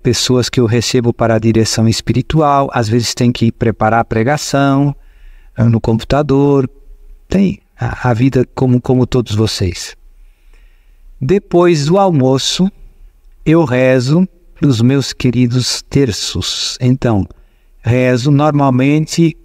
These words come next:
o Santo Rosário, os vinte mistérios, todos os dias. Depois rezo o, a coroa angélica, a São Miguel Arcanjo,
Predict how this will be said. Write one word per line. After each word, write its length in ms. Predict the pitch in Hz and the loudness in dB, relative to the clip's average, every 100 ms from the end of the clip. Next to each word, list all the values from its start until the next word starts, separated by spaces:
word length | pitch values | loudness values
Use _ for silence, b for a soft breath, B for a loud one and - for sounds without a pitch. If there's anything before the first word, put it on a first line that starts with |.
| _ - - | _ -20 -2
o 160 | 196 | 0
Santo 500 | 175 - 202 190 170 | 0 -2 -2 0 0
Rosário, 720 | 151 147 131 117 113 120 127 127 | 0 0 0 0 2 2 0 0
os 260 | 120 110 107 | 0 0 -2
vinte 460 | 107 170 170 - | 0 2 2 2
mistérios, 960 | 127 131 - - 113 113 113 139 - - - | 2 2 -2 -2 0 2 0 -2 -4 -14 -2
todos 680 | 143 160 170 170 156 117 113 | 0 2 4 2 2 0 0
os 180 | 110 95 | 0 0
dias. 560 | 107 101 98 107 143 - - - _ - - - _ - - | 0 2 2 0 -2 -8 -18 -20 _ -20 -20 -20 _ -20 -8
Depois 440 | - - 147 143 - | -8 -2 0 0 0
rezo 560 | 139 135 120 104 107 - - - | 0 2 2 0 -2 -2 -10 -10
o, 100 | 127 - - | -10 -10 -6
a 140 | 131 | -6
coroa 640 | - 135 135 139 170 147 113 | -4 0 2 4 4 2 0
angélica, 960 | 127 135 110 113 110 117 143 - 165 160 | 0 0 2 2 2 2 0 -2 -4 -4
a 60 | 117 | -4
São 200 | - 120 | -2 2
Miguel 380 | 120 110 110 | 2 2 2
Arcanjo, 720 | 117 117 - 110 110 117 139 | 2 0 -2 0 0 0 -2